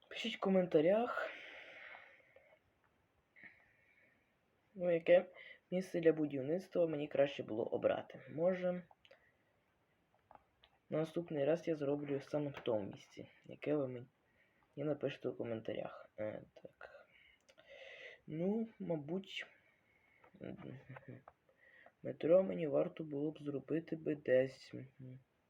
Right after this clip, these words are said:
на ось цій частині. Хоча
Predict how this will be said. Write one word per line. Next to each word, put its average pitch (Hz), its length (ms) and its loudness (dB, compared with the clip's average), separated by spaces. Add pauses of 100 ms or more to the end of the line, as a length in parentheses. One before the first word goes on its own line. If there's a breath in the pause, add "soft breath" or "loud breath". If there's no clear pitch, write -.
(1500)
на 180 100 4
ось 170 180 0
цій - 200 -4
частині. 110 580 -10 (600 loud breath)
Хоча 180 540 -2